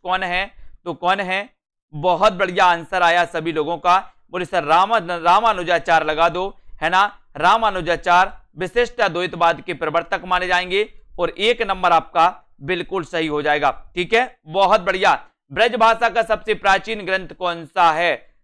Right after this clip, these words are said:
ब्रज भाषा का सबसे प्राचीन ग्रंथ कौन सा है? प्राकृत व्याकरण है, महाभारत कथा है, हरिश्चंद्र पुराण है या फिर हरिवंश पुराण है।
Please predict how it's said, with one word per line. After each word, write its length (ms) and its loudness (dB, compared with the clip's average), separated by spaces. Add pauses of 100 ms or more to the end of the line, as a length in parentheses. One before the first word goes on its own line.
(120)
ब्रज 280 2
भाषा 420 2
का 440 2 (220)
सबसे 340 -4
प्राचीन 520 -2
ग्रंथ 240 -4
कौन 280 -6
सा 200 0
है? 120 2
प्राकृत 540 -2
व्याकरण 460 -2
है, 320 -12 (340)
महाभारत 840 2
कथा 280 2
है, 320 -2 (340)
हरिश्चंद्र 560 0
पुराण 360 2
है 320 -6 (320)
या 140 4
फिर 420 -4 (280)
हरिवंश 520 -2 (120)
पुराण 300 0
है। 440 -6